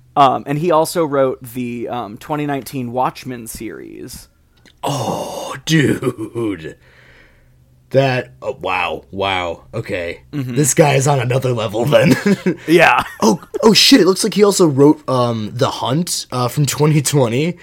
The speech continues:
Speaker 2: uh, and a bunch
Speaker 1: Mm-hmm.
Speaker 2: of, he was a, he was one of the showrunners for, uh, Lost.
Speaker 1: Yeah.
Speaker 2: Man, okay, so Ridley Scott brought out some b-, pretty
Speaker 1: Big
Speaker 2: fucking big
Speaker 1: guns.
Speaker 2: guns <laughs> to do this.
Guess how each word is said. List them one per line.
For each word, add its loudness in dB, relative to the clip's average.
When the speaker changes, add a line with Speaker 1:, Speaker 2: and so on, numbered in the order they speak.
Speaker 2:
uh, 8
and 4
a 8
bunch 2
Speaker 1:
Mm-hmm. 4
Speaker 2:
of, 4
he 2
was 2
a, 0
he 0
was 2
one 4
of 4
the 0
showrunners 2
for, 0
uh, -2
Lost. -4
Speaker 1:
Yeah. -2
Speaker 2:
Man, -8
okay, -2
so 4
Ridley 6
Scott 2
brought 2
out 2
some -4
b-, 0
pretty -2
Speaker 1:
Big 2
Speaker 2:
fucking 4
big 2
Speaker 1:
guns. 4
Speaker 2:
guns 0
<laughs> -4
to 0
do 2
this. -2